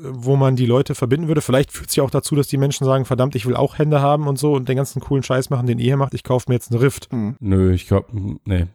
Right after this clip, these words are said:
Speaker 3: glaub ich nicht.
Speaker 1: Nicht? Okay.
Speaker 3: Ich glaub, die Leute finden's dann einfach nicht toll und, äh, sind abgeturnt.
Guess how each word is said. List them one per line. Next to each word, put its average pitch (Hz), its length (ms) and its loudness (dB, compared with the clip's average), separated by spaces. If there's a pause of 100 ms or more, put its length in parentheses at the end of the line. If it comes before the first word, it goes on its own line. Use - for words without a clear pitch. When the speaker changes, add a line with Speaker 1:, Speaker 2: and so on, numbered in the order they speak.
Speaker 3:
glaub - 180 -8
ich - 120 -12
nicht. - 160 -14
Speaker 1:
Nicht? 131 400 -2
Okay. 117 380 -6 (300)
Speaker 3:
Ich 98 100 -6
glaub, 104 120 0
die 107 80 2
Leute 107 240 4
finden's 110 300 0
dann 101 160 2
einfach 98 200 -2
nicht 90 200 -8
toll 98 240 0
und, 90 340 -6
äh, 82 320 -8 (320)
sind - 220 -8
abgeturnt. 82 560 -6